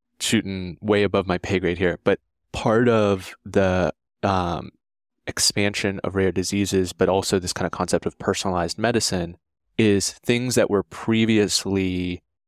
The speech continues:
uh, believed to be this just kind of, like, blanket, like, "Oh, you have this one thing."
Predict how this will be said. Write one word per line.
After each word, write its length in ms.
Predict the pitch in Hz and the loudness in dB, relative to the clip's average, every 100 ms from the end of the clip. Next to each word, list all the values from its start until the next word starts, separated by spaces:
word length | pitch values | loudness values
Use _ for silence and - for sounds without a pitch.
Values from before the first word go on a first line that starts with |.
| _ 95 | _ -2
uh, 220 | 95 87 | 0 0
believed 500 | 92 95 98 98 - | 2 2 2 -2 -2
to 80 | 92 | -2
be 120 | 92 | 0
this 160 | 90 - | -2 -2
just 160 | 98 | -2
kind 140 | - 92 | -4 -2
of, 80 | |
like, 140 | 85 87 | -4 -4
blanket, 440 | 87 95 92 - | -2 0 0 0
like, 160 | 90 - | -2 0
"Oh, 120 | 117 | 0
you 200 | 104 92 | 0 -4
have 280 | - 95 92 | -2 -2 -2
this 180 | 98 - | -4 -2
one 200 | 98 90 | -4 -4
thing." 580 | - 117 110 92 90 | -2 0 0 0 -6